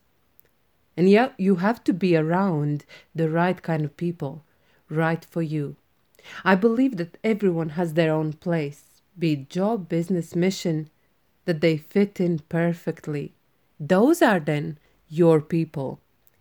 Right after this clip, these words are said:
your tribe, your wealthy people, people who help bring out your wealth.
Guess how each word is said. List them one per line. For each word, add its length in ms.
your 360
tribe, 600
your 260
wealthy 520
people, 540
people 300
who 200
help 540
bring 360
out 400
your 480
wealth. 600